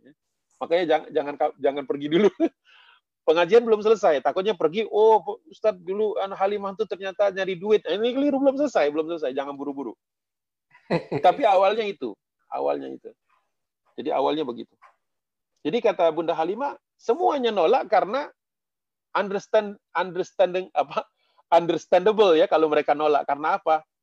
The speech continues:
Speaker 1: Siapa yang mau bayar? Jadi dikatakan di sini, "Fakuna nakulu yatimun," ketika dikatakan anak itu yatim, "wa ma'asa antasna'a ummuhu wa jadduhu." Bagaimana mungkin kami ngambil duitnya dari ibunya atau kakeknya? Nggak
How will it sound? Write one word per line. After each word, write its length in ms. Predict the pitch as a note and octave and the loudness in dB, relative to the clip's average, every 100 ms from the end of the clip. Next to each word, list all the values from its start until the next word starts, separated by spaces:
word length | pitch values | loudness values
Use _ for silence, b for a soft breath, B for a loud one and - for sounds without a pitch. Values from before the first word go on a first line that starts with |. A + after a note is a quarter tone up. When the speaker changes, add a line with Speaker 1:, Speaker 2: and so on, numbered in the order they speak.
| _ _ | _ _
Speaker 1:
Siapa 380 | - C#4 - | 0 0 0
yang 100 | G#4 | -4
mau 160 | G4+ G4 | -4 -2
bayar? 380 | - G4 - - _ _ _ _ - | -2 -2 -6 -10 _ _ _ _ -12
Jadi 240 | C#3+ F3+ | -8 -4
dikatakan 400 | E3+ E3 F#3 G3+ | -2 -2 -2 -4
di 80 | F3+ | -6
sini, 240 | - G3+ C4 _ _ _ _ - | -6 -10 -10 _ _ _ _ 0
"Fakuna 400 | A3+ A#3+ C4+ B3+ | 0 0 -2 0
nakulu 480 | A3+ G#3+ - B3+ A#3+ | 0 -2 -2 0 2
yatimun," 540 | A3+ G#3+ D4+ D#4 D4 | 2 2 0 -2 -4
ketika 300 | C4 D4+ C4+ | -6 -2 0
dikatakan 420 | A3 G#3 G#3 F#3+ F#3 | 0 0 -2 -4 -4
anak 320 | F3 D#3+ D3 | -4 -6 -6
itu 80 | D3 | -2
yatim, 400 | B2+ - C4+ A3 | -2 -4 -10 -10
"wa 320 | - A#3+ E4 E4+ | -2 2 2 2
ma'asa 560 | A#3 F#3+ F3+ - E3+ - | -2 -4 -6 -2 -2 0
antasna'a 880 | D3+ D3+ D3+ - - D3+ E3 D#3 D#3 _ | -2 -2 -6 -8 -12 -8 -8 -8 -12 _
ummuhu 640 | - D4 C#4+ G#3+ F3+ A#3 B3 | -6 -6 -4 -6 -4 -4 -4
wa 20 | |
jadduhu." 460 | G#3 B3 B3+ A3 G3 _ _ E3 | -4 -6 -4 -4 -6 _ _ 0
Bagaimana 420 | E3+ F3 E3 D#3 | 2 2 0 0
mungkin 320 | G3+ C4 C4 | -2 -4 0
kami 240 | F#3+ F3 | -2 0
ngambil 320 | E3 D#3+ D#3 D3 | -4 -2 -2 -2
duitnya 260 | B2+ D3 | -4 -4
dari 220 | F3+ D3+ D3+ | -2 -2 -2
ibunya 320 | A#2+ B2 C3 | -8 -8 -8
atau 160 | A3 - | -8 -4
kakeknya? 560 | D#4+ G#4 G4+ F#3 D3+ | -4 -4 -4 -6 -6
Nggak 100 | - | -4